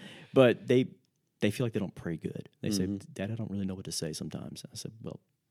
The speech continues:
Speaker 1: neither do I."
Speaker 2: <laughs>
Speaker 1: So what I say is what's on my heart.
Speaker 2: Yes.
Speaker 1: And, uh, so we talk about families in our small group. Um, and one of the things that's really worked with our kids is praying over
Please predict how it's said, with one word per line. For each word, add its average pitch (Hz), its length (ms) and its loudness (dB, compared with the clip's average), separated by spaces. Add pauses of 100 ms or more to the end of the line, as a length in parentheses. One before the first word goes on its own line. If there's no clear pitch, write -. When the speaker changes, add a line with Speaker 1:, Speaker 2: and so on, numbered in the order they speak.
(640)
Speaker 1:
neither 101 180 -2
do 101 180 4
I." 131 320 2 (360)
Speaker 2:
<laughs> - 340 -6
Speaker 1:
So - 120 -4
what 92 140 2
I 92 100 4
say 117 360 4
is 92 160 0
what's 92 160 -4
on 82 80 -4
my 82 100 -6
heart. - 480 -4
Speaker 2:
Yes. 85 140 -6 (200)
Speaker 1:
And, 85 140 -4
uh, 85 160 -4
so - 140 -4
we 101 100 0
talk 90 240 -4
about - 340 -6 (360)
families 101 560 -2
in 101 100 -4
our 92 60 -4
small 151 240 -2
group. - 200 -6 (640)
Um, 87 300 -2
and 95 120 -2
one 98 100 0
of 98 60 0
the 95 60 -4
things 98 220 -2
that's - 240 -4
really 95 200 -2
worked 90 260 -4
with 87 180 -6
our - 100 -8
kids 127 380 -2
is 92 320 -2 (460)
praying 90 340 -2
over 98 360 -2